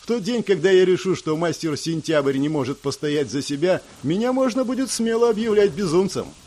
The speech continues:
"Теперь ты льстишь. Соскучился, что ли?" "Как же, держи карман шире.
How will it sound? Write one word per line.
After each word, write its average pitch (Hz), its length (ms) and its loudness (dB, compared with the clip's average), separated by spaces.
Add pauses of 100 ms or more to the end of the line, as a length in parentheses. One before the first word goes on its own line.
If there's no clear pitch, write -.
(420)
"Теперь 180 520 -4
ты 147 200 -4
льстишь. 110 600 -8 (160)
Соскучился, 196 720 -2
что 107 220 -8
ли?" 73 120 -16 (380)
"Как 135 360 2
же, 110 160 -6
держи 143 340 -2
карман 139 380 0
шире. 78 280 -14